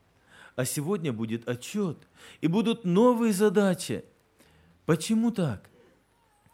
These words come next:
Написано, «Дабы мы с ва-, с вами шли по следам Его». И ещё одна мысль из общение, которое провёл Христос,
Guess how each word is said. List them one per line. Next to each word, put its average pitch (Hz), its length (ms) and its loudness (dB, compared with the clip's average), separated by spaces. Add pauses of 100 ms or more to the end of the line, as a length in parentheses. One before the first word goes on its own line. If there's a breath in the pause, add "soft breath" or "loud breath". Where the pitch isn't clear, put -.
(340 soft breath)
Написано, 120 760 -2
«Дабы 113 480 -2
мы 175 180 0
с - 140 -8
ва-, 160 300 -4
с - 140 -14
вами 127 300 -2
шли 110 440 -2 (400 loud breath)
по 117 120 0
следам 104 680 -6 (320 soft breath)
Его». 85 540 -6 (880 loud breath)
И 151 80 -2
ещё 156 360 0
одна 147 220 0
мысль 123 480 0 (140)
из 123 380 -4 (380 soft breath)
общение, 131 640 0
которое 127 440 0
провёл 123 400 -2
Христос, 120 680 -6